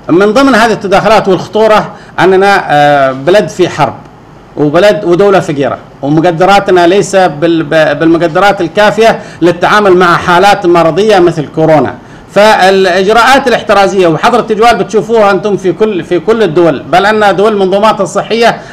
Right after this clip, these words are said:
على مستوى الوطن العربي منظومات صحية كبيرة جدا. ولو رأيتوا الأردن يوم أمس حظر تجوال شامل،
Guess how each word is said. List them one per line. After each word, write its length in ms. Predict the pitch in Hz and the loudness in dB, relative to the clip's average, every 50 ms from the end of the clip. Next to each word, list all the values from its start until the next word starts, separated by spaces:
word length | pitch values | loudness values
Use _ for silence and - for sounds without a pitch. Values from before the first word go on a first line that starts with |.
| - | -4
على 240 | - 151 190 226 254 | 0 2 2 4 4
مستوى 300 | 277 285 277 262 247 233 | 2 2 2 2 2 2
الوطن 340 | 208 202 202 - - 240 220 | 2 2 2 2 2 2 2
العربي 460 | 208 185 170 214 220 220 220 226 214 | 2 2 2 2 2 2 0 0 0
منظومات 380 | 196 196 196 220 233 240 208 196 | 0 0 0 0 0 0 -2 -2
صحية 340 | 185 - 202 180 233 240 | -4 -6 -4 -2 0 0
كبيرة 320 | 220 - 233 208 226 220 214 | 0 -2 -2 0 0 0 0
جدا. 400 | 202 214 220 214 254 262 233 - - - - - | -2 -4 -2 -2 0 0 -2 -4 -10 -14 -8 -2
ولو 180 | 175 196 214 | 0 2 2
رأيتوا 320 | 214 214 220 233 214 214 214 | 4 2 2 2 2 2 2
الأردن 360 | 208 233 240 226 170 190 175 | 2 2 2 2 2 2 2
يوم 200 | 175 175 180 185 | 4 4 2 2
أمس 240 | 190 233 247 - - | 2 0 0 -2 -2
حظر 280 | - - 226 220 202 | -2 -2 0 2 0
تجوال 440 | 180 - 190 165 180 202 202 190 170 | 0 0 0 0 2 2 2 2 0
شامل، 380 | - 196 202 196 180 151 123 | 0 2 2 4 2 2 0